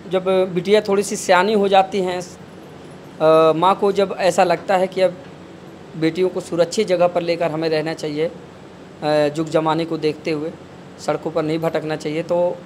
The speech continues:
माँ क्या करती है कि चूल्हा बर्तन का काम शुरू कर देती है। फिर अपने बच्चों को पालने के लिए एक बार फिर से जंग लड़ती है ये माँ,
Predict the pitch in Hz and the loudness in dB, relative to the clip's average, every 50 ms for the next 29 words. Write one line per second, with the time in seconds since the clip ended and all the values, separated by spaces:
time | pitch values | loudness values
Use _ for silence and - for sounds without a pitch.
0 | - - 185 170 196 202 190 - 196 196 202 196 202 196 185 - - 220 208 185 | -14 -8 -2 -2 0 0 -2 -2 0 0 0 0 0 -2 -4 -4 -6 -6 -4 -2
1 | 180 190 190 - 202 196 196 - 190 180 175 180 180 180 175 180 175 175 180 170 | -2 -2 -4 -6 -12 -12 -10 -8 -8 -4 -2 0 0 2 2 0 -2 -2 -4 -4
2 | 160 175 165 - 160 165 160 - 165 160 160 151 - 156 143 151 143 143 - 147 | -4 -4 -6 -4 -6 -6 -6 -6 -8 -8 -8 -8 -10 -10 -8 -8 -10 -10 -10 -14
3 | 143 139 135 - - - - - - - - - - - - - - - 294 320 | -14 -14 -16 -18 -20 -20 -20 -20 -20 -20 -20 -20 -20 -20 -20 -2 4 6 8 10
4 | 311 - 254 262 254 240 240 240 247 240 240 233 208 - 202 185 185 190 190 190 | 8 8 8 6 4 4 4 4 4 2 2 2 2 4 4 4 4 4 0 -2
5 | 190 190 180 180 175 175 170 175 170 - 185 170 175 175 175 160 175 170 170 170 | -2 -2 -2 0 0 0 0 -2 -4 -6 -6 -6 -6 -2 2 4 4 4 4 2
6 | - 214 220 208 - 190 156 156 180 175 175 180 175 160 165 - 185 175 170 170 | 0 0 -2 -2 -2 -4 0 0 0 2 2 0 -2 -2 -2 -4 -4 -2 -2 0
7 | 170 165 160 160 156 165 180 214 220 | 0 0 0 0 2 2 0 0 -2